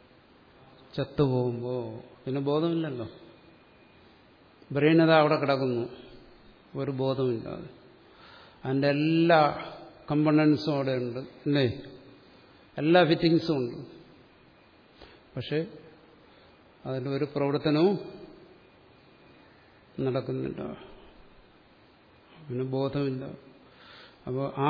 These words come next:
ബോധം കൊണ്ട് അറിയുന്നതാണ് സത്യം എന്ന് പറഞ്ഞാൽ ശരിയാവും? ഇല്ല. അപ്പൊ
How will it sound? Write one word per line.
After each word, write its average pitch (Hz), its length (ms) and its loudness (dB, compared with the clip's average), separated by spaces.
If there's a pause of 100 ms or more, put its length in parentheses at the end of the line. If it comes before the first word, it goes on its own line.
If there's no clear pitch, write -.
(120)
ബോധം 156 300 10
കൊണ്ട് 160 220 10
അറിയുന്നതാണ് 160 460 8 (100)
സത്യം 160 280 0
എന്ന് 160 140 4
പറഞ്ഞാൽ 160 280 0 (1120)
ശരിയാവും? 147 480 4 (1800)
ഇല്ല. 131 180 -6 (4000)
അപ്പൊ 151 140 -8